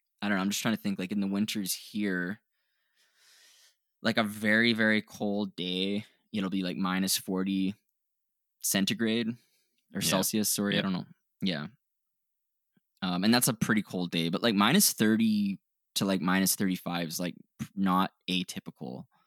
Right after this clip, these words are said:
Speaker 1: You know what I mean?
Speaker 2: Yeah.
Speaker 1: And this is, like, minus ninety. So, like, even for us,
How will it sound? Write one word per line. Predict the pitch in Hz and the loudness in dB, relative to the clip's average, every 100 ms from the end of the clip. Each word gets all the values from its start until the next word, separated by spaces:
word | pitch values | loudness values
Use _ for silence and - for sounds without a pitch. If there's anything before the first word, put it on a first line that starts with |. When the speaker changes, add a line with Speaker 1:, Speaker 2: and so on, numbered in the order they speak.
| _ _ _ _ | _ _ _ _
Speaker 1:
You | 101 | 0
know | 90 | 2
what | 85 | 0
I | |
mean? | 82 85 95 110 | 0 0 0 2
Speaker 2:
Yeah. | 92 76 - _ _ - | 2 0 -6 _ _ -2
Speaker 1:
And | 101 | 2
this | - | 4
is, | |
like, | 113 101 | 4 4
minus | 92 95 92 | 4 4 2
ninety. | 90 85 87 85 82 80 | -2 -2 0 -2 -2 -4
So, | - | -2
like, | 101 113 | 0 4
even | 127 160 | 4 2
for | - 90 | 2 2
us, | 95 87 - | 2 0 -4